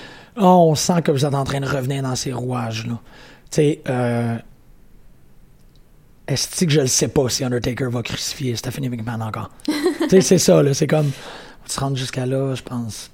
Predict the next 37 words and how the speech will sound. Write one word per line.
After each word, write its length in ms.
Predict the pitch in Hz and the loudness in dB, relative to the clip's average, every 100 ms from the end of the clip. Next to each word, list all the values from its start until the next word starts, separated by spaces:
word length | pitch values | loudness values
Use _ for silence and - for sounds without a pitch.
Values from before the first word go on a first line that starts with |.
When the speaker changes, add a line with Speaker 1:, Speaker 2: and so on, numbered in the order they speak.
| - | -12
Speaker 1:
pas. 420 | 135 131 131 127 131 | -6 -4 -2 -2 0
Speaker 2:
La 140 | 233 | -2
promo 340 | 233 247 262 277 | 0 0 0 0
de 280 | 233 214 | 0 0
Vince 340 | 214 240 254 240 | 0 -2 -2 -4
aussi 220 | - 226 | -8 -6
par 100 | 220 | -4
rapport 200 | 202 214 | -2 -2
à 160 | 220 202 | -2 -4
Shane, 580 | - 208 208 226 220 233 - - - - - - _ - | -4 -4 -4 -4 -4 -6 -12 -20 -20 -20 -20 -20 _ -20
qui 260 | - 240 233 | -8 -2 0
l'a 120 | 220 220 | 0 -2
traité 240 | 226 240 | -2 -4
de 40 | |
son 100 | 233 220 | -4 -2
of 120 | 214 | -2
a 80 | 196 | -2
bitch. 560 | 196 202 202 - - | -2 -4 -6 -10 0
Speaker 1:
Ouais, 760 | 170 180 190 190 190 190 190 185 | 4 8 8 10 8 8 6 4
c'est 160 | - 185 | 2 4
ça. 260 | 220 214 | 6 6
Mais 120 | 196 202 | 8 6
c'est 80 | 202 | 6
encore, 300 | 190 226 240 | 2 0 0
c'est 160 | - | 2
ça, 300 | 180 233 196 | 4 6 4
ça, 280 | 147 - 190 | 2 4 6
le, 180 | 190 151 | 8 6
le, 220 | 139 139 | 4 4
les 300 | 139 143 139 | 2 2 2
power 600 | 135 147 151 147 156 147 143 | 2 4 6 8 8 6 4
struggles 680 | - 143 147 156 165 160 | 2 4 6 6 6 4
à 40 | 139 | 2
l'intérieur 300 | 139 135 147 | 0 0 0
de 40 | |
la 80 | 135 | 0
compagnie, 680 | 143 127 131 135 143 151 | -2 -2 -2 0 0 0